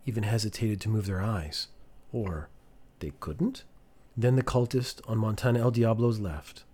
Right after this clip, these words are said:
the one who would have suffered the first impact, although at that moment Montana El Diablo wondered, had he missed? That had never happened before,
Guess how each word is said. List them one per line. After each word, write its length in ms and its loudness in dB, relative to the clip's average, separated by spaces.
the 80 0
one 400 6
who 180 -2
would 200 4
have 160 0
suffered 600 -2
the 60 -6
first 500 0
impact, 600 -2
although 480 4
at 100 -14
that 180 0
moment 380 4
Montana 480 0
El 100 0
Diablo 360 2
wondered, 380 0
had 180 -6
he 140 -8
missed? 460 -8
That 100 -4
had 100 -2
never 180 0
happened 420 -2
before, 500 -10